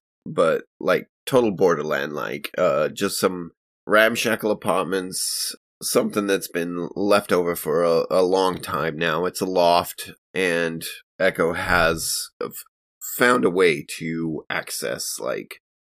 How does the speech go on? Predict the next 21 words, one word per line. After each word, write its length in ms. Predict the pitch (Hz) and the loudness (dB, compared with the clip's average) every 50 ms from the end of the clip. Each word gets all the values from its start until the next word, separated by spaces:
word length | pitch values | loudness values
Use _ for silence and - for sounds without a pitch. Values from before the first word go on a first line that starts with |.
| - - | 0 2
unused 920 | 117 120 113 104 95 87 90 92 92 87 82 78 73 - - - - - - _ _ - | 4 4 2 0 -8 -8 -8 -6 -4 -4 -4 -4 -6 -10 -12 -14 -16 -18 -20 _ _ -18
portions 760 | - - - 76 71 - - - - - 65 - - - - - - - _ _ _ _ _ - | -8 -2 0 0 0 -2 -6 -8 -10 -10 -12 -12 -14 -12 -12 -12 -14 -16 _ _ _ _ _ -10
of 300 | - 107 95 - - - - | -8 -6 -6 -6 -6 -8 -10
the 120 | - - 92 | -8 -6 -6
apartment 420 | 92 - - 92 76 73 76 - - | -6 -6 -4 -6 -6 -4 -6 -10 -10
complex 500 | - - - - - 90 - - - - | -10 -10 -10 -10 -10 -12 -12 -10 -12 -14
themselves, 640 | - - 78 - - 87 87 87 90 95 - - - _ - - - - - _ _ _ _ - | -14 -12 -12 -6 -2 0 0 0 0 -2 -6 -12 -14 _ -20 -20 -20 -20 -20 _ _ _ _ 0
but 360 | - 95 85 71 67 67 - - _ _ _ _ _ _ | 2 2 4 4 2 0 -4 -6 _ _ _ _ _ _
that's 260 | - 113 110 - - - | 2 2 2 2 2 0
where 160 | 101 101 95 | 2 2 4
they 120 | 90 87 | 4 2
head 240 | 90 101 87 82 - | 2 0 -2 -2 0
back 280 | - 80 76 78 - - - - | 0 0 0 0 -2 -6 -8 -6
to. 480 | 87 87 87 87 85 85 85 87 - - | -4 -2 -2 -2 -2 -2 -2 -4 -4 0
There's, 520 | - 95 92 90 82 - - - - - _ - | 2 2 2 2 0 -4 -8 -8 -8 -10 _ -2
there's 240 | 90 92 90 - - - | 0 0 0 -2 -6 -2
always 340 | - 90 98 104 104 98 87 | 2 4 6 6 6 4 2
a 40 | 98 | -2
place 320 | - - 101 90 90 - - | -4 0 0 0 0 -2 -6
of 100 | - - | -12 -10
comfort, 600 | - - 85 82 78 - - 80 82 82 - - | -4 -2 -2 -2 -2 -4 0 0 0 0 0 -4